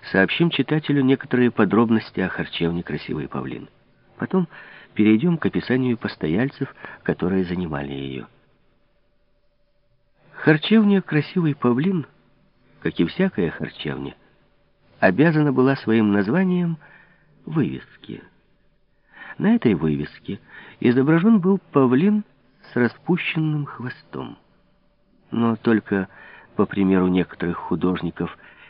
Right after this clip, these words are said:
придавших змею, соблазнившему Еву,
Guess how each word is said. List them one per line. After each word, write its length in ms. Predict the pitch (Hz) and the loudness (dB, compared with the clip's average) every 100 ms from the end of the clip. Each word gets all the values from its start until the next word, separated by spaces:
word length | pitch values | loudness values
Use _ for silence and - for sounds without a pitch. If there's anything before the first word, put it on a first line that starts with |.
| _ | _
придавших 760 | - 104 101 101 90 - 90 87 80 | -2 0 2 0 -2 -4 -4 -4 -2
змею, 640 | 95 98 92 85 82 78 - | 0 2 2 0 -2 -4 -8
соблазнившему 840 | - 80 92 80 87 80 - 85 87 | -8 -4 -4 -2 -2 -4 -6 -6 -6
Еву, 340 | 80 85 82 | -4 -4 -6